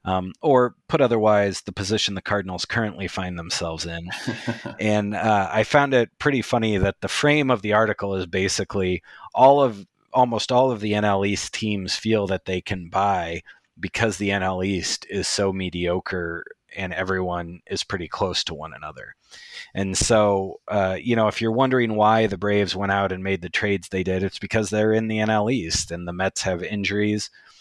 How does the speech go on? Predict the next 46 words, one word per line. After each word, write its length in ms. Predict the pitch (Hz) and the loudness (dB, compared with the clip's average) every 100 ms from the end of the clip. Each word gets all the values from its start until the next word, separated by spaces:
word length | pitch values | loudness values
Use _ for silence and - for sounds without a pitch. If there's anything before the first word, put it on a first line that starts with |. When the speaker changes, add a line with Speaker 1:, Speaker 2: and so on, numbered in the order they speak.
| _ _ | _ _
Speaker 1:
and 140 | 92 | -4
they're 320 | 92 90 87 - | 0 0 -4 -2
less 260 | 101 104 - | 0 0 -2
than 160 | 95 | -8
five 320 | - 101 95 | -2 0 0
games 360 | 90 92 90 90 | -2 -8 -6 -2
up 260 | 101 - 92 | 0 0 -6
on 180 | 90 | -6
the 400 | 87 90 90 85 - _ _ | -10 -10 -10 -12 -16 _ _
Phillies 640 | - 110 101 98 92 - 85 - | -4 -2 0 -2 -2 -4 -8 -6
and 360 | 101 98 87 | -4 -4 -6
five 320 | - 104 104 | -2 0 0
or 220 | 92 90 82 | -4 -8 -8
less 280 | 107 101 - | -2 -2 -2
games 360 | - 95 92 101 | -6 -6 -4 -4
up 180 | 98 | -4
on 80 | 92 | -10
the 80 | 90 | -12
Phillies 380 | - 95 90 92 | -6 -4 -4 -4
and 180 | 98 95 | -4 -4
the 60 | |
Braves. 480 | 87 95 92 90 - _ - - - _ | -4 -2 -2 -4 -10 _ -20 -20 -20 _
Um, 320 | 92 90 92 | -4 -4 -4
but 140 | 92 117 | -4 0
there's 160 | 117 | 2
a 60 | 110 | 4
lot 260 | 131 131 110 | 4 2 0
more 240 | 110 104 | -2 -2
to 240 | - 123 | -2 -2
the, 340 | 107 101 95 90 _ - | 0 0 -2 -6 _ -6
to 140 | 127 | -4
the 120 | 101 | -4
piece 380 | - 110 95 - | -4 -4 -2 -4
than 140 | 92 | -6
that. 280 | 95 95 92 _ _ _ | -4 -4 -4 _ _ _
And 220 | 104 95 92 | -6 -4 -4
it's 220 | 101 95 | -6 -4
a 40 | |
good 180 | 92 117 | -2 -2
read. 400 | 101 101 98 92 - - - - | 0 0 0 -4 -20 -20 -20 -10
Uh, 340 | 90 87 85 - _ _ _ | -6 -4 -4 -6 _ _ _
you 140 | 107 | -4
know, 80 | 95 | -2
I 80 | 95 | -2
think 180 | 113 101 | -4 -2
there 400 | 98 92 87 | 0 0 -4